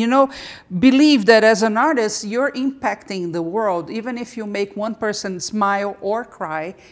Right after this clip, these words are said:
you're changing somebody's life. So it's way more important than you might think when you're creating. Uh, Patty Palazzi, uh, Burry, "I am happy what I do with the tutorials I watch, but I have a hard time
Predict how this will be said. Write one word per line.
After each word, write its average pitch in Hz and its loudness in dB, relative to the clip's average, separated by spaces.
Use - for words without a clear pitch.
you're 220 -2
changing 226 -6
somebody's 175 -6
life. 170 2
So 202 -2
it's 190 -4
way 254 2
more 247 -2
important 196 -2
than 214 4
you 233 -2
might 202 -2
think 202 -6
when 190 -4
you're 180 -2
creating. 185 2
Uh, 220 10
Patty 269 6
Palazzi, 214 4
uh, 208 8
Burry, 185 6
"I 226 10
am 311 6
happy 381 6
what 240 4
I 240 8
do 214 4
with 240 2
the 226 8
tutorials 214 4
I 226 8
watch, 190 4
but 214 6
I 247 10
have 254 6
a 233 6
hard 294 4
time 254 6